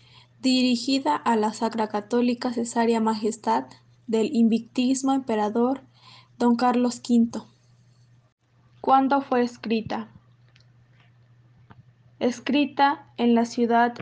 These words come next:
de Tenochtitán el tres de septiembre de mil quinientos veintiséis.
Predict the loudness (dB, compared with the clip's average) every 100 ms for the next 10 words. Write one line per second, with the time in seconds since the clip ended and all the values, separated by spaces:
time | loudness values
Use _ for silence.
0 | -10 -4 0 0 -2 -12 _ 2 4 4
1 | -2 -8 0 2 2 0 -8 -20 _ _
2 | -2 0 0 2 2 0 0 -2 -4 -2
3 | 0 2 2 0 -4 -4 0 2 2 0
4 | -4 2 4 4 2 0 2 -2 -2 -6
5 | -6 -8 -8 -12 -20